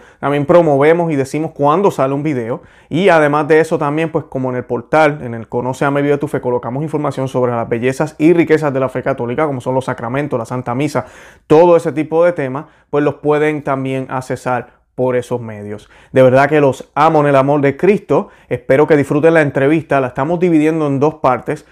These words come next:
Hoy vamos a estar hablando de la masonería, eh, como tal. Vamos a estar contestando las dudas y preguntas que algunas personas tuvieron del video anterior. Y también vamos a hablar sobre yo, lo que ya les mencioné, sobre los rituales, la diferencia entre las logias masónicas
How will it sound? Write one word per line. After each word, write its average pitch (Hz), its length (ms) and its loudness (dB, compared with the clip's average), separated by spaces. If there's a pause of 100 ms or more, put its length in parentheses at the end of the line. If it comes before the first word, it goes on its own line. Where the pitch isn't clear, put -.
(140)
Hoy 131 200 2
vamos 160 260 2
a - 20 0
estar 156 220 2
hablando 147 420 4
de 139 100 4
la 139 160 4
masonería, 147 760 -2 (260)
eh, 123 340 -2
como 143 280 -4
tal. 135 200 2
Vamos 131 220 -4
a 139 40 -6
estar 139 180 -4
contestando 147 440 0
las 131 220 2
dudas 151 300 2
y - 20 0
preguntas 147 440 -4
que 131 160 -4
algunas 127 280 -4
personas 139 320 -6
tuvieron 139 400 -2
del 135 120 0
video 131 380 -2
anterior. 135 600 0 (240)
Y 135 100 0
también 143 400 4
vamos 143 260 2
a 139 160 0
hablar 135 520 -2 (180)
sobre 127 480 -2
yo, 131 140 0
lo 127 100 0
que - 80 -4
ya 127 100 2
les 131 100 2
mencioné, 123 360 -4
sobre 113 220 -6
los 110 100 -6
rituales, 147 440 2
la 127 80 2
diferencia 120 500 -6
entre 127 260 -4
las 117 140 -4
logias 127 320 -4
masónicas 135 640 -4